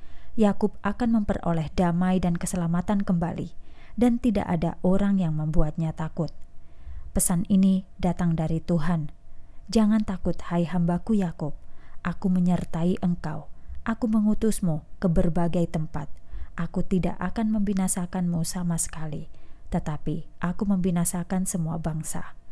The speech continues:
Engkau harus dihukum atas kejahatanmu. Jadi, aku tidak mau membiarkan engkau luput dari hukumanmu.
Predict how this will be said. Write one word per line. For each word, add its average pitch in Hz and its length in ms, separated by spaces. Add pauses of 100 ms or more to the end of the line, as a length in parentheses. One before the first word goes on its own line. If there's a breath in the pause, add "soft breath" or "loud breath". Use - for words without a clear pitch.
(340 soft breath)
Engkau 240 340
harus 180 400
dihukum 180 560
atas 170 240
kejahatanmu. 160 800 (560 soft breath)
Jadi, 175 400 (240 soft breath)
aku 180 240
tidak 190 400
mau 185 160
membiarkan 185 640
engkau 170 320
luput 175 400 (240)
dari 180 240
hukumanmu. 160 720